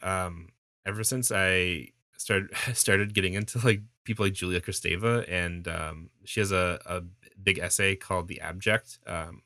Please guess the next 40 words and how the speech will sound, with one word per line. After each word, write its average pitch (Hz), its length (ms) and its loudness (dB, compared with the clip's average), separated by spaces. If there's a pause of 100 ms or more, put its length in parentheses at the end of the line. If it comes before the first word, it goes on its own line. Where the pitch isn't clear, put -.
it's - 100 -14
a, 71 240 -8
an 90 120 -12
essay 90 220 -2
that 87 100 -4
she - 140 -6
wrote 87 160 -2
about 82 160 -4
horror, 90 460 0
which - 320 -6 (520)
there's 139 120 2
a 131 60 4
lot 117 200 8
going 95 240 4
on 92 120 4
in 87 120 -2
it, 87 200 -4
but 98 240 2
it 95 100 -2
does 117 180 4
always 104 240 4
make 95 180 -2
me 92 80 -2
think 87 300 0
twice 92 400 0
about, 87 460 2
um, 85 520 -2 (280)
you 110 120 0
know, 98 140 4
whenever 104 240 6
you 110 120 4
hear 101 140 4
a 92 80 4
story 85 420 0
about 85 440 0 (200)
death 92 380 -2
or 123 80 -4
whatever, 131 420 2 (520)
uh, 95 200 2
exactly, 98 580 2